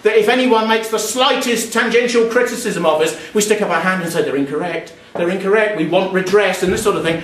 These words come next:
We have to play all those games in our own country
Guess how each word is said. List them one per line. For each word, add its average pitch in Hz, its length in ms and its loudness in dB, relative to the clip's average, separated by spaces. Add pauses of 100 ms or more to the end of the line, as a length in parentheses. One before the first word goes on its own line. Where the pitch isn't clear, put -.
We 247 60 2
have 254 100 2
to 247 120 0
play 311 320 2
all 226 160 2
those 214 260 2
games 240 640 -2 (160)
in 247 120 4
our 269 480 2
own 294 300 -4
country 196 960 -2